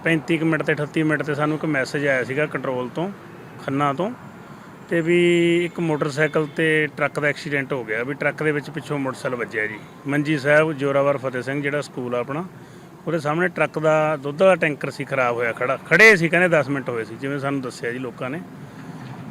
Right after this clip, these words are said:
ਤੇ ਇਹ ਫਤਿਹਗੜ੍ਹ ਸਾਹਿਬ ਤੋਂ ਬੱਚੇ ਆ ਰਹੇ ਸੀਗੇ ਤਿੰਨ, ਲੁਧਿਆਣੇ ਦੇ ਸੀਗੇ, ਤੇ ਮੋਟਰਸਾਈਕਲ ਤੇਜ਼ ਰਫ਼ਤਾਰ ਸੀ ਬਹੁਤ, ਉਹ ਖੜੇ ਟੈਂਕਰ ਦੇ ਵਿੱਚ ਪਿੱਛੋਂ ਵੱਜੇ ਜੀ। ਅਸੀਂ ਮਿੰਟੋ ਮਿੰਟ ਹੀ ਐਂਬੂਲੈਂਸ ਨੂੰ ਕਾਲ ਕਰਕੇ ਐਂਬੂਲੈਂਸ ਬੁਲਾਈ।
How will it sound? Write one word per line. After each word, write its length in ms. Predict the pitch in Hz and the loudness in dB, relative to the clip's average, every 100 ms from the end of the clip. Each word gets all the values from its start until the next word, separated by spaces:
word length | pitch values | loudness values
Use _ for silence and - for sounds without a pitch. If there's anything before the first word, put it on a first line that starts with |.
| - | -4
ਤੇ 200 | 156 170 | 2 4
ਇਹ 40 | 180 | 4
ਫਤਿਹਗੜ੍ਹ 360 | 165 185 208 | 4 6 6
ਸਾਹਿਬ 240 | 185 196 190 | 8 8 8
ਤੋਂ 100 | 196 | 6
ਬੱਚੇ 360 | 170 - 175 | 0 4 8
ਆ 160 | 170 165 | 10 10
ਰਹੇ 160 | 160 | 8
ਸੀਗੇ 220 | 151 170 180 | 4 2 2
ਤਿੰਨ, 380 | 165 156 156 127 - - - - - 147 | 4 4 4 0 -10 -14 -16 -16 -8 0
ਲੁਧਿਆਣੇ 400 | 151 175 151 156 | 6 8 8 6
ਦੇ 120 | 160 | 4
ਸੀਗੇ, 360 | 135 156 165 135 - - - - - - - - - | 2 4 4 2 -6 -16 -16 -16 -16 -16 -16 -6 0
ਤੇ 400 | 156 147 139 131 | 2 4 2 0
ਮੋਟਰਸਾਈਕਲ 400 | 139 156 175 165 | 0 4 4 6
ਤੇਜ਼ 320 | 165 170 170 | 6 6 6
ਰਫ਼ਤਾਰ 340 | 151 170 170 | 6 8 8
ਸੀ 120 | 160 | 6
ਬਹੁਤ, 400 | 160 151 143 135 127 - - | 2 2 2 -2 -8 -14 -10
ਉਹ 120 | 156 | -8
ਖੜੇ 500 | 147 160 185 180 175 160 | -4 2 6 8 6 4
ਟੈਂਕਰ 280 | 160 139 156 | 0 0 0
ਦੇ 100 | 147 | -2
ਵਿੱਚ 180 | 139 120 | -4 -6
ਪਿੱਛੋਂ 300 | 147 - 151 | -8 -4 -2
ਵੱਜੇ 320 | 131 120 135 | -2 -2 -4
ਜੀ। 160 | 135 127 - - - - - - - 156 | -4 -8 -10 -12 -12 -12 -12 -10 -4 -4
ਅਸੀਂ 180 | 143 151 | 0 2
ਮਿੰਟੋ 280 | 156 151 | 2 4
ਮਿੰਟ 260 | 156 156 147 | 4 4 2
ਹੀ 380 | 156 151 147 156 | 2 2 0 0
ਐਂਬੂਲੈਂਸ 500 | 151 139 151 151 143 | -2 0 0 0 0
ਨੂੰ 120 | 151 | -2
ਕਾਲ 220 | 143 143 | 2 2
ਕਰਕੇ 300 | 143 143 151 | 2 0 2
ਐਂਬੂਲੈਂਸ 420 | 147 135 147 147 - | 0 0 0 -2 -2
ਬੁਲਾਈ। 380 | - 139 143 | 0 2 2